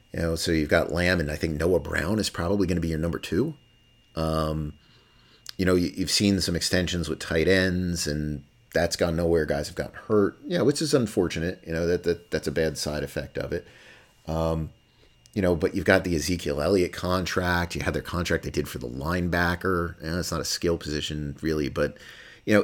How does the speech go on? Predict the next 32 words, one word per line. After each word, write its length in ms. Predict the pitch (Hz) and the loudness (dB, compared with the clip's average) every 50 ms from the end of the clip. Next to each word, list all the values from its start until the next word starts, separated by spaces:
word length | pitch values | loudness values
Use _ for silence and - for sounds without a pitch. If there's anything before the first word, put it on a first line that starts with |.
| - | 6
it, 60 | - | 4
it's 300 | 117 110 101 107 104 - | 4 4 4 4 4 6
like 120 | 120 107 98 | 6 4 4
he 320 | 101 95 - 95 95 120 | 4 -2 -6 -2 0 0
just 180 | 110 110 110 - | 2 2 0 0
falls 400 | - - 107 113 123 127 120 - | 0 2 4 6 6 6 6 4
in 180 | 117 101 95 | 2 2 2
love 240 | 92 98 110 117 110 | 4 4 4 4 4
with 140 | 107 104 - | 2 0 0
certain 400 | - - - 95 90 - 90 87 | 0 0 0 0 0 -2 -2 -2
guys, 680 | 78 87 90 92 101 101 95 90 80 73 69 - - - - - | 0 0 2 2 2 0 0 0 0 -2 -2 -4 -6 -8 -4 -2
and 220 | 87 85 82 78 | -2 0 0 -2
you 220 | 65 62 85 85 | -4 -4 -4 -4
keep 300 | 80 - - - 120 104 | -4 -4 -2 0 0 2
going 280 | 101 117 101 95 90 80 | 2 2 2 2 2 0
back 260 | 73 92 95 98 - | 0 0 -2 -2 -2
on 80 | 90 85 | -2 -4
this 180 | 80 - - - - | -4 -4 -6 -6 -6
Elliott 420 | - 80 90 113 113 101 85 - | -2 0 2 2 4 2 2 0
thing, 320 | - - 69 73 71 64 64 | -2 -6 -6 -6 -6 -6 -6
like, 300 | 73 73 69 - - - - - - - - - - _ | -6 -4 -6 -6 -8 -12 -20 -20 -20 -20 -20 -20 -16 _
just 200 | - 117 101 87 87 - _ _ - | -2 -2 -2 -2 -4 -12 _ _ 0
beating 280 | 101 104 120 - - | 0 0 0 0 -2
it 120 | 107 92 - | -4 -4 -2
to 100 | - 95 | -2 -2
the 80 | 87 82 | -2 0
ground. 560 | 71 80 80 85 98 120 131 123 104 80 80 | -2 -2 -2 -2 0 0 -2 -2 -4 -4 -4
You 60 | 80 | -4
know, 140 | 90 95 101 | -4 -4 -4
he's 280 | 78 98 101 95 92 | -4 -4 -4 -4 -4
not 280 | 104 101 95 92 117 151 | -4 -2 -2 0 0 0
effective. 800 | 143 - - - 87 98 151 - - - - - - - - - | -2 -2 -4 -2 0 0 0 -2 -4 -6 -8 -8 -10 -12 -18 -20